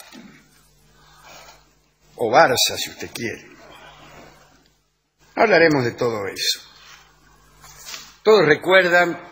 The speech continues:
las tres ciudades de los fenicios, ¿no? Así de, de norte a sur, Biblos, Sidón y Tiro.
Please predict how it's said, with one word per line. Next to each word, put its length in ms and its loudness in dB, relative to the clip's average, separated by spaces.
las 200 -2
tres 220 -2
ciudades 680 0
de 60 -10
los 160 -8
fenicios, 540 -8
¿no? 280 -6
Así 260 -2
de, 200 -2
de 160 -8
norte 320 0
a 40 0
sur, 600 -2
Biblos, 540 0
Sidón 840 0
y 100 -10
Tiro. 580 -6